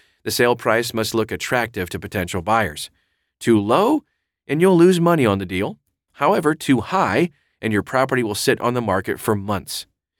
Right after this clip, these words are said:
It's relatively straightforward to calculate a fair price to list your home. First, compare similar properties sold in the area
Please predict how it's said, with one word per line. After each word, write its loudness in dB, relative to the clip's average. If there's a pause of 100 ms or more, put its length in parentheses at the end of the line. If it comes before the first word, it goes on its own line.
(600)
It's 0
relatively 2
straightforward 2
to 0
calculate -2
a -2
fair 0
price -4
to -4
list -4
your -2
home. -2 (580)
First, 0 (320)
compare 0
similar 2
properties -4
sold -2
in -2
the -2
area -4